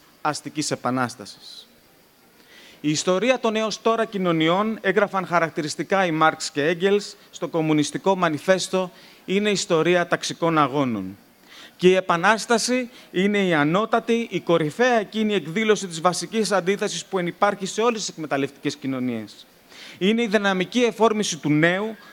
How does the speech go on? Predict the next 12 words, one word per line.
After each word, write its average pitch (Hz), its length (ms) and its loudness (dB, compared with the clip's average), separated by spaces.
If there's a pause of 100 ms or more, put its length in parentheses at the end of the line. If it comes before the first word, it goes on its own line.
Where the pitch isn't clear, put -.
(140)
που 185 120 4
διεκδικεί 175 460 2
τη 208 120 -4
θέση 214 420 0
του 214 280 0
στην 180 220 -2
ιστορική 165 480 2
εξέλιξη 202 600 2
από 170 180 -2
το 160 100 2
παλιό, 151 480 2 (340)
σαρώνοντας 180 880 0